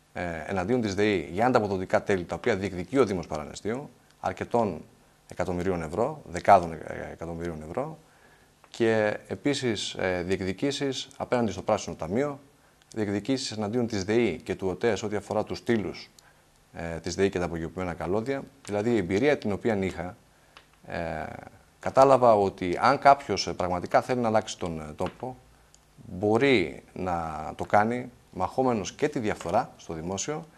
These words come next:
αλλά διεκδικώντας και για τους Δήμους, έτσι ώστε να μπορέσουν αυτοί να αναπτυχθούν και να εξηγιανθούν ακόμα περισσότερο. Γι' αυτόν τον λόγο, λοιπόν, είδα ότι με αυτήν την εξειδίκευση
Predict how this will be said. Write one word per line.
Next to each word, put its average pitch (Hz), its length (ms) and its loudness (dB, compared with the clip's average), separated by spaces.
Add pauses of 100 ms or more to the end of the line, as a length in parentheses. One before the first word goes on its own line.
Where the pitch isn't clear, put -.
(220)
αλλά 95 240 2
διεκδικώντας 90 680 0
και - 80 -4
για 92 140 -2
τους 85 160 -6
Δήμους, 139 420 -4 (340)
έτσι 104 220 -4
ώστε 98 160 -6
να 98 60 -2
μπορέσουν 117 380 0
αυτοί 104 160 -6
να 120 60 -2
αναπτυχθούν 135 600 -4 (460)
και 101 120 -2
να 101 100 0
εξηγιανθούν 92 580 -4
ακόμα 113 260 -2
περισσότερο. 85 480 -6 (1040)
Γι' 92 80 -4
αυτόν 127 180 0
τον 120 120 2
λόγο, 120 200 6
λοιπόν, 143 440 0 (500)
είδα 104 500 2 (100)
ότι 85 640 -4 (500)
με 107 140 2
αυτήν 117 180 2
την 107 120 0
εξειδίκευση 104 720 -4